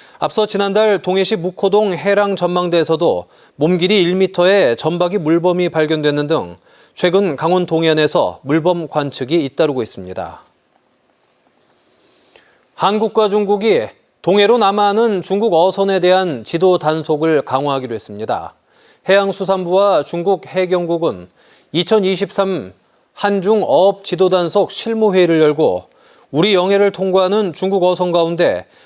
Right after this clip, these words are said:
동해 북한 수역에서 조업한 것으로 의심되는 어선에 대한 통신 검색을 실시하고 이를 중국에 전달해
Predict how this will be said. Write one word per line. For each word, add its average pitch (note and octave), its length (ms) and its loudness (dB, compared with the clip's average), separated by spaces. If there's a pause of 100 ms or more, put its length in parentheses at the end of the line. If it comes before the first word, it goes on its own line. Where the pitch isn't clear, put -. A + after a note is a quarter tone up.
동해 F3+ 320 2
북한 G3 420 -2
수역에서 F#3 480 2
조업한 F3+ 500 2
것으로 F3 320 2
의심되는 E3 600 0
어선에 D#3 440 2
대한 C#3+ 420 0 (320)
통신 F#3+ 460 0
검색을 E3+ 560 -2
실시하고 D3 720 -2 (260)
이를 D3+ 320 4
중국에 F3 460 0
전달해 D#3+ 600 0